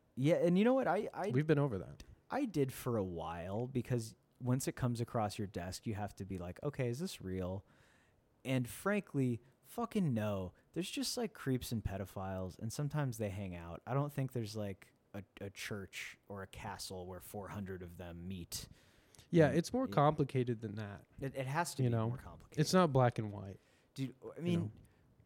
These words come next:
Speaker 1: here's the thing, though. Who and how do you get into, like, kidnapping people for money? 'Cause, okay, imagine this. You're a guy. You don't wanna work a regular job.
Speaker 2: I'm already halfway there.
Speaker 1: Right. Okay, so you
Speaker 2: <laughs>
Speaker 1: decide,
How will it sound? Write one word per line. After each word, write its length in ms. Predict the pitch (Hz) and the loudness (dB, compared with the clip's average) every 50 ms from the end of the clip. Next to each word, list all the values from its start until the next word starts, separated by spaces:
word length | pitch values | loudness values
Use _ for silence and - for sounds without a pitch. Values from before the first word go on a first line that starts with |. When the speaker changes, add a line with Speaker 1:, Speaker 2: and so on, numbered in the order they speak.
| _ _ _ _ _ - - | _ _ _ _ _ -10 -6
Speaker 1:
here's 300 | 151 160 226 262 277 - | -2 -2 -2 -2 -2 -4
the 80 | - | -8
thing, 280 | 214 - - 156 139 127 | -6 -4 0 0 0 0
though. 260 | 104 87 80 82 85 - _ _ _ _ _ _ _ _ - 127 | -2 -4 -8 -10 -14 -16 _ _ _ _ _ _ _ _ -10 -6
Who 460 | 123 185 233 247 254 254 269 262 - - _ _ | -2 -2 0 0 0 -2 -4 -6 -8 -10 _ _
and 160 | - 131 135 131 | -6 -6 -6 -6
how 600 | 123 - - 170 175 151 117 101 90 87 80 - - - 120 | -6 -8 -6 -4 -4 -2 -2 -2 -4 -6 -8 -10 -12 -12 -10
do 100 | 117 131 | -6 -4
you 120 | 143 143 | -4 -4
get 200 | 131 139 147 147 | -2 -2 -2 -2
into, 280 | 151 147 139 - - 131 | -2 -2 -4 -4 -4 -4
like, 220 | 120 107 - - | -4 -6 -6 -10
kidnapping 640 | - - - 147 143 156 160 151 147 147 - 143 131 | -12 -8 -6 -6 -4 -2 -2 -2 -2 -4 -4 -6 -6
people 320 | - - 135 127 - 117 | -6 -6 -6 -6 -6 -8
for 160 | 104 - - 107 | -8 -8 -8 -6
money? 260 | 101 98 90 85 80 - | -6 -8 -8 -10 -10 -8
'Cause, 160 | - 123 110 | -8 -6 -4
okay, 260 | - 131 - 120 101 | -4 -6 -4 -4 -4
imagine 360 | 90 101 123 135 151 143 131 120 | -4 -4 -4 -4 -4 -4 -4 -4
this. 200 | 95 85 - - | -6 -6 -6 -2
You're 140 | 131 139 | -2 -2
a 60 | 139 113 | -2 -2
guy. 280 | 117 90 80 78 73 - - _ _ _ _ _ _ _ _ - | -4 -6 -8 -10 -14 -16 -20 _ _ _ _ _ _ _ _ -6
You 120 | 110 117 | -2 0
don't 140 | 127 131 131 | 2 2 4
wanna 160 | 127 127 127 | 4 4 2
work 220 | 120 113 104 104 - | 2 0 0 -2 -6
a 40 | 110 | -8
regular 400 | 98 90 85 82 80 82 78 76 | -8 -8 -8 -8 -8 -8 -8 -8
job. 300 | 76 76 60 - - - - _ _ _ _ - - | -8 -10 -12 -12 -16 -18 -20 _ _ _ _ -2 2
Speaker 2:
I'm 120 | 147 143 135 | 4 8 8
already 200 | 131 135 131 127 | 8 8 8 8
halfway 320 | 123 123 120 - 135 131 | 6 4 4 4 4 4
there. 180 | 135 151 147 - - - - | 4 2 0 -2 -6 -10 -6
Speaker 1:
Right. 320 | 117 127 139 120 95 - - - - - - - - | -2 0 0 0 0 -2 -6 -2 0 0 2 4 2
Okay, 300 | 147 147 - 151 120 101 | 2 2 4 2 2 2
so 220 | - - - 147 | 0 0 4 8
you 240 | 139 - 156 175 208 | 10 10 10 10 8
Speaker 2:
<laughs> 0 | |
Speaker 1:
decide, 720 | 208 220 175 - - 151 131 123 120 117 113 113 110 107 | 4 4 4 4 4 4 4 4 4 2 2 0 -2 -4